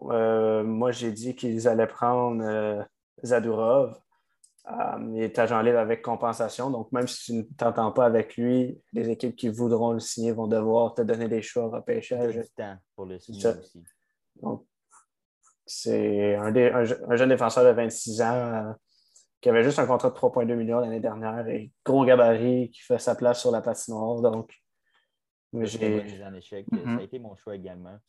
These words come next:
Speaker 2: C'est le choix logique. Il y a Adam Gaudette qui m'a fait hésiter un peu,
Speaker 1: Mhm.
Speaker 2: mais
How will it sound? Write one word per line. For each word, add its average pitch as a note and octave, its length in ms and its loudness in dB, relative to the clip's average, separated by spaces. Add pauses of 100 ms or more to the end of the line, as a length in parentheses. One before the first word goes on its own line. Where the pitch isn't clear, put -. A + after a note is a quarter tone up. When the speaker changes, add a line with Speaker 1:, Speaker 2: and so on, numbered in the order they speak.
(460)
Speaker 2:
C'est A#2 80 -14
le A2+ 100 -10
choix B2+ 320 -12
logique. G#2+ 540 -14 (100)
Il B2 80 -14
y - 20 -10
a C3+ 80 -8
Adam C#3+ 220 -12
Gaudette C#3 440 -12
qui - 120 -20
m'a A2 200 -16
fait A#2 200 -16
hésiter A2+ 360 -16
un A2 160 -16 (100)
peu, G#2 300 -14 (480)
Speaker 1:
Mhm. B2 80 -20
Speaker 2:
mais G2 720 -12